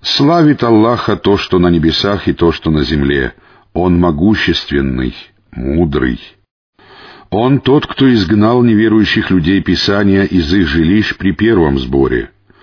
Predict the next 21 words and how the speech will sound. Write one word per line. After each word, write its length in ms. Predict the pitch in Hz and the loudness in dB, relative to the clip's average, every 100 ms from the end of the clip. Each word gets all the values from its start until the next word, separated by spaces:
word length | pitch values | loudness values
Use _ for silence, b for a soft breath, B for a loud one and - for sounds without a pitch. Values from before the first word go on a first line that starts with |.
| B B B B B | B B B B B
Вы 180 | 92 156 | 0 2
не 140 | 165 | 2
думали, 400 | 127 175 160 98 | 2 4 4 2
что 220 | 85 95 | 0 0
они 180 | 90 85 | 2 2
уйдут. 640 | 80 73 65 64 - - _ _ _ | 2 2 0 -4 -4 -14 _ _ _
Они 300 | - 76 92 | -6 -2 0
же 160 | 101 101 | 2 0
думали, 400 | 92 98 92 90 | 2 2 2 2
что 200 | - - | 0 0
их 140 | 82 | 0
крепости 560 | - 92 117 95 - 87 | 0 0 0 -2 -4 -4
защитят 640 | 69 76 - - 87 85 | -2 -2 -6 -6 -6 -4
их 160 | 80 - | -4 -6
от 100 | - | -6
Аллаха. 580 | 67 67 87 - 57 - _ B B B B B B | -4 -2 -2 -4 -10 -12 _ B B B B B B
Но 280 | 160 190 170 | 0 2 2
Аллах 360 | 147 143 135 | 2 2 0
настиг 440 | 120 113 - 127 104 | -2 -2 -2 0 0
их 200 | 95 - | 0 -2
оттуда — 640 | - _ 76 67 62 57 | -6 _ -4 -2 -2 -6